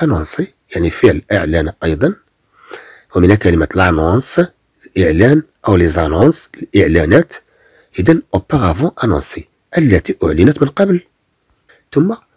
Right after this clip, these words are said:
suite aux dernières، suite aux dernières restrictions imposées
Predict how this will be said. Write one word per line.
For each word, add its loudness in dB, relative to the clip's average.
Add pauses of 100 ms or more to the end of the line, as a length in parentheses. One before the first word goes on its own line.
(300)
suite 2 (140)
aux 2
dernières، 0 (520)
suite 2
aux -2
dernières 0 (140)
restrictions -4 (160)
imposées -4